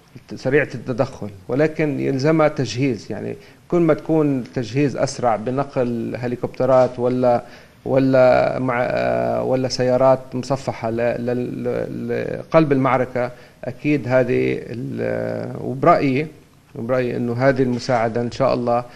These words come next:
حتكفي، آه، الجيش اللبناني والقوى الأمنية الأخرى لتسكير هذا ال-، هذا الفراغ اللي عندنا إياه في ال-، في الأمن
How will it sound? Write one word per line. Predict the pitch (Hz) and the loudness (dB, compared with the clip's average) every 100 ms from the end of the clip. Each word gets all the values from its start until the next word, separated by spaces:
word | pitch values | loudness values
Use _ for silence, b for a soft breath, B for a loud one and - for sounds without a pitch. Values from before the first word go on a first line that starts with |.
| B - | B -10
حتكفي، | 123 156 151 - 131 131 - B B - | -6 -6 -8 -8 -6 -6 -10 B B -14
آه، | 120 117 117 117 | -8 -4 -4 -4
الجيش | 113 123 135 - | -6 -4 -4 -4
اللبناني | 113 107 120 120 | -8 -4 -4 -2
والقوى | 113 101 123 135 | -4 -4 -4 -4
الأمنية | 117 117 117 117 | -4 -4 -2 -4
الأخرى | 113 110 123 117 117 B B - | -6 -6 -4 -4 -6 B B -12
لتسكير | 117 123 123 120 - - 113 113 117 117 - - - 131 110 | -4 2 2 2 0 -4 -4 -4 -6 -8 -12 -10 -4 -4 -2
هذا | 120 123 113 | 0 0 0
ال-، | 117 110 - 110 | -4 -6 -8 -6
هذا | 120 117 113 | -4 -4 -4
الفراغ | 113 - 117 113 | -6 -2 0 0
اللي | 110 107 | -2 -6
عندنا | 107 107 | -6 -6
إياه | 110 110 | -6 -6
في | 110 - | -8 -8
ال-، | 110 104 - | -8 -8 -8
في | 117 | -8
الأمن | 110 113 107 110 | -6 -8 -8 -10